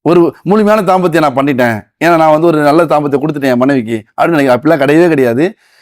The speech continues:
உ-, தாம்பத்தியம்ங்கிறது குழந்தை பிறக்கிறதுக்கு சம்மந்தம் கிடையாது. நான் already போன வீடியோல சொல்லியிருப்பேன், சின்ன உறுப்பு இருக்கிறவங்க கூட குழந்தை பிறப்பை கொடுக்க முடியும்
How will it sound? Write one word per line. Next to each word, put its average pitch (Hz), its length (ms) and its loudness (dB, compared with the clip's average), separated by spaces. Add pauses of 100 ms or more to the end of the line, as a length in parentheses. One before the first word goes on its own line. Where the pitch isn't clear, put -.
(140)
உ-, 135 300 -2 (120)
தாம்பத்தியம்ங்கிறது 202 760 2
குழந்தை 175 400 0
பிறக்கிறதுக்கு 143 480 -4
சம்மந்தம் 127 240 -2
கிடையாது. 95 300 -12 (140)
நான் 143 240 0
already 165 120 2
போன 165 200 0
வீடியோல 156 220 0
சொல்லியிருப்பேன், 123 380 -2 (360)
சின்ன 202 480 2
உறுப்பு 180 280 2
இருக்கிறவங்க 160 220 0
கூட 190 320 2
குழந்தை 170 340 0
பிறப்பை 143 260 -2
கொடுக்க 135 220 -4
முடியும் 120 320 -2